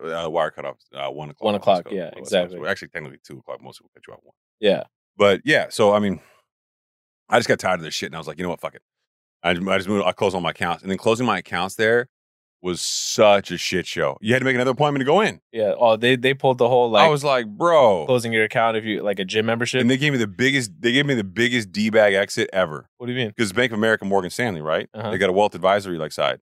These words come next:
Speaker 2: Yeah.
Speaker 1: As I'm closing my accounts, I'm taking, so I always keep a good amount of money in my reserve accounts for all these accounts, and I, and I kept, like, filtering money through that were coming through rents, right?
Speaker 2: Right.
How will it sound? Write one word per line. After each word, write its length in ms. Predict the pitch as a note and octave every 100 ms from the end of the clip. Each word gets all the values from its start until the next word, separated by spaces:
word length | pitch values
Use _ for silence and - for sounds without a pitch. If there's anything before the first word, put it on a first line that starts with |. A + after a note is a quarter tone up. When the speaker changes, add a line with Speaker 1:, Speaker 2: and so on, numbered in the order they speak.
| -
Speaker 2:
Yeah. 200 | G#2 - _ -
Speaker 1:
As 160 | A2+ A#2
I'm 100 | A#2
closing 260 | B2 A2
my 160 | G#2+ F#2
accounts, 360 | F2 G#2+ G2 F2+
I'm 80 | E2+
taking, 400 | G2+ G2 F#2 -
so 140 | G#2
I 80 | G#2+
always 240 | A2 G2+
keep 240 | - G2 - _ _ -
a 80 | D#2+
good 220 | F2+ G2
amount 120 | F2+
of 60 | F2
money 180 | F2 F2
in 60 |
my 80 | D#2+
reserve 300 | D2+ D#2+ F2
accounts 280 | D#2 F2+ E2+
for 60 | E2
all 60 |
these 140 | E2 C#2+
accounts, 340 | F#2+ G2 G2+
and 80 | F2
I, 60 |
and 160 | E2 F2
I 40 |
kept, 240 | F2 G2 -
like, 140 | F2 -
filtering 300 | G#2 F#2 F2
money 180 | F2 F2
through 300 | - F2+ G2+
that 80 | D#2+
were 80 |
coming 240 | - F2+ D#2+
through 260 | E2 D#2+ C#2+
rents, 320 | D#3 - -
right? 220 | C#2 F#2+
Speaker 2:
Right. 160 | G#2+